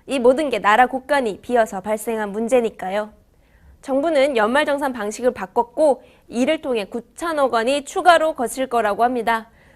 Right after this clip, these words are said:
세수 부족분을 메꾸기 위함이라는 게 중평이죠. 담배 태우시는 분들 요새 담배 한 대 한 대에 손 떨리시죠? 이천 원 인상으로 이조 칠천팔백억 원을 추가로 걷어갈 거라고 합니다.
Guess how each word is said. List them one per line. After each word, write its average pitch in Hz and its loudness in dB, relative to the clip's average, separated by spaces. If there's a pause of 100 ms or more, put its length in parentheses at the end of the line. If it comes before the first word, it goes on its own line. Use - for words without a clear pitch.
(180)
세수 339 -2
부족분을 233 -4
메꾸기 208 -4
위함이라는 214 0
게 247 2
중평이죠. 226 -4 (520)
담배 262 -2
태우시는 294 -2
분들 214 0
요새 214 -4
담배 220 -2
한 277 -6
대 262 4
한 285 -4
대에 208 -2
손 311 -8
떨리시죠? 226 -2 (600)
이천 330 -2
원 311 0
인상으로 240 2
이조 277 -4
칠천팔백억 349 0
원을 269 0
추가로 349 2
걷어갈 233 0
거라고 214 2
합니다. 190 -4